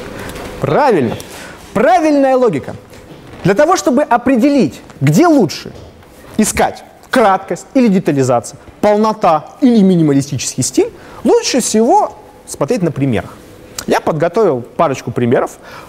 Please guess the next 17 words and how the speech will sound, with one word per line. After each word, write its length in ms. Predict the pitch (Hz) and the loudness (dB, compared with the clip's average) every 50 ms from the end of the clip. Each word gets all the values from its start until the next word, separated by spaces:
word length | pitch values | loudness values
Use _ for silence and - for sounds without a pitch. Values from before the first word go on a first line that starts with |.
| - - - - - - - | -20 -20 -20 -20 -20 -10 -4
каждый 300 | - 262 294 233 202 226 | -2 0 0 0 0 -2
из 80 | 214 - | -2 -2
которых, 680 | 233 220 - 240 214 180 156 - - - - - - - | -2 -2 0 0 0 0 0 -4 -8 -16 -20 -20 -6 -4
в 40 | 170 | -4
общем-то, 320 | 185 175 - 175 156 160 | -2 -2 -2 -2 -2 -2
с 420 | 143 - - - - - - - - | -2 -2 -4 -4 -4 -4 -4 -2 2
видоизмененными 880 | 160 196 220 175 196 196 196 170 180 220 220 233 220 202 185 180 175 | 2 2 4 4 2 2 0 2 2 2 4 4 2 2 2 2 2
названиями 840 | 175 180 180 175 196 214 208 190 170 165 156 147 147 143 135 135 131 131 | 2 2 2 2 2 2 2 2 2 0 0 0 0 -2 -2 -2 -2 -2
и 320 | 147 143 135 131 120 117 123 | 0 0 0 0 0 0 0
несколько 380 | 143 165 160 - - 147 - 165 | 0 -2 0 -2 -4 -2 -2 -2
убранными 460 | 151 226 214 175 180 170 156 151 151 | 0 0 2 2 2 2 2 2 0
формулировками 720 | 143 - 170 160 170 180 190 190 190 190 - - 143 139 | 0 0 0 2 2 4 4 4 2 0 -2 -4 -4 -2
для 220 | 135 143 151 143 - - - - - | 0 0 0 -2 -2 -6 -10 -4 0
невозможности 680 | 170 214 240 240 220 240 277 180 165 170 165 - 185 | 2 4 4 4 4 4 2 2 0 -2 -4 -2 -2
идентификации 680 | 180 151 165 160 170 - - 196 - 196 156 - - 165 | -2 0 0 -2 -4 -4 -4 -2 0 -2 -2 -2 -4 -4
проекта. 380 | - 220 285 494 - - - - - - - - - - - - - - - - - - - - - - - - - - - - - - - - - - - - - - - - - - - - - - - - | -2 -2 -2 -2 -2 -4 -6 -8 -10 -16 -20 -20 -20 -20 -20 -20 -20 -20 -20 -20 -20 -20 -20 -20 -20 -20 -20 -20 -20 -20 -20 -20 -20 -20 -20 -20 -20 -18 -18 -18 -18 -18 -18 -18 -20 -20 -20 -20 -20 -12 -2 0
Я 380 | 240 330 349 - - - - | 2 2 2 0 -4 -10 -14